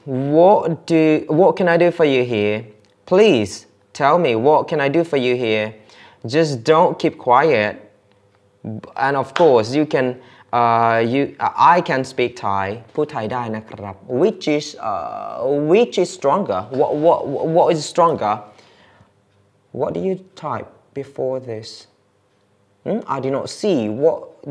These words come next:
did you write earlier? Suddenly you just asked me, "Which is stronger?" Huh? I don't get it, I'm sorry. คืออะไรอะ? Which is stronger? What is stronger? Love to lift.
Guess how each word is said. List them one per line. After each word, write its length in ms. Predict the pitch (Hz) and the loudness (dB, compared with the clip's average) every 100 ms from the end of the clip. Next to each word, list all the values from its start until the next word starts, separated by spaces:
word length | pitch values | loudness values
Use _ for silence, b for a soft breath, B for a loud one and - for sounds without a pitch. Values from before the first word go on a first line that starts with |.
| 135 | -8
did 200 | 135 127 | -8 -6
you 120 | 151 135 123 | -6 -4 -2
write 260 | 117 110 - | -4 -4 -6
earlier? 640 | 120 117 117 107 107 165 - _ _ _ _ _ _ _ _ _ _ _ _ | -6 -6 -6 -8 -10 -14 -18 _ _ _ _ _ _ _ _ _ _ _ _
Suddenly 380 | - 185 170 123 | -2 0 2 0
you 60 | |
just 180 | 113 131 - | -4 -6 -2
asked 280 | 143 165 | -2 -2
me, 120 | 123 107 | -4 -4
"Which 340 | 120 165 165 156 | 0 0 0 -6
is 40 | - | -2
stronger?" 560 | 170 147 117 104 113 170 - _ _ _ _ _ _ _ _ _ _ _ _ _ _ _ _ _ 127 | 0 0 0 -2 -2 -4 -16 _ _ _ _ _ _ _ _ _ _ _ _ _ _ _ _ _ -2
Huh? 180 | 123 - - _ _ _ _ _ _ _ _ _ _ | -2 -4 -18 _ _ _ _ _ _ _ _ _ _
I 120 | 123 | -2
don't 160 | 127 120 | -2 0
get 160 | 143 131 | 0 -2
it, 20 | |
I'm 100 | 104 123 | -4 0
sorry. 240 | 123 104 110 - _ _ _ _ _ | 0 0 -4 -10 _ _ _ _ _
คื 20 | 127 | -8
อ 20 | |
อ 20 | 113 | -8
ะ 20 | |
ไ 40 | |
ร 20 | 101 73 | -10 -12
อ 20 | |
ะ? 40 | - _ _ _ _ _ _ 120 | -16 _ _ _ _ _ _ 2
Which 160 | 214 240 214 | 2 2 -4
is 40 | - | -2
stronger? 420 | 151 202 135 98 98 151 | 0 2 0 0 2 2
What 140 | 202 - 151 | 2 0 -4
is 60 | 135 | -4
stronger? 420 | - 143 180 104 80 117 135 | -2 0 0 -4 -4 -2 4
Love 140 | 147 151 | 4 4
to 40 | 135 117 | -2 -2
lift. 260 | 85 - | -2 -6